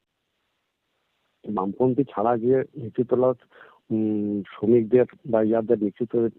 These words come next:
নিচু শ্রেণীর ইয়াদের যে ইয়া হবে না সেটা অন্তত বুঝাতে হবে। কারণ বিশেষ করে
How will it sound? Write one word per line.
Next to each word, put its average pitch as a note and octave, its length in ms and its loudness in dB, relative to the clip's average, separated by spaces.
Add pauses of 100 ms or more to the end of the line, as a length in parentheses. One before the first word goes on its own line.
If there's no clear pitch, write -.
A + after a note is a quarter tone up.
(140)
নিচু A2 260 -4
শ্রেণীর A2+ 320 -2 (460)
ইয়াদের A2 300 0
যে A2 100 2
ইয়া A2+ 240 4
হবে A2+ 160 2
না C3+ 220 -2
সেটা B2 180 2
অন্তত C3 240 2
বুঝাতে G2 440 -2
হবে। F2 80 -6
কারণ G#2 160 -2
বিশেষ A2+ 360 -2
করে F#3+ 260 0